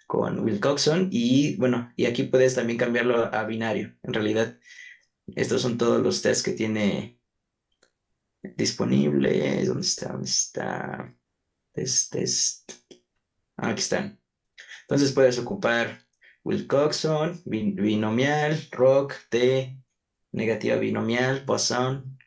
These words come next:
regresión, lo-, este, logística, más, y de set to, ¿no? Entonces, esta, digamos, es la ventaja de este,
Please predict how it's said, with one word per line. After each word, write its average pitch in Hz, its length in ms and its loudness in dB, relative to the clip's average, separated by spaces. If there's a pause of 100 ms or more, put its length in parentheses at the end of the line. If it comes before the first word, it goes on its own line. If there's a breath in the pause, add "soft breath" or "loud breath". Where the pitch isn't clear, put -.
(120)
regresión, 120 560 2
lo-, - 140 0
este, - 380 -4
logística, 127 680 0
más, 113 640 0 (520 loud breath)
y 113 120 2
de 104 140 4
set 113 400 0
to, - 340 -2 (840 loud breath)
¿no? 131 120 2
Entonces, 156 380 2
esta, - 300 4
digamos, 156 260 2
es 151 140 0
la 139 220 6
ventaja 127 600 0
de 131 420 0
este, - 680 -2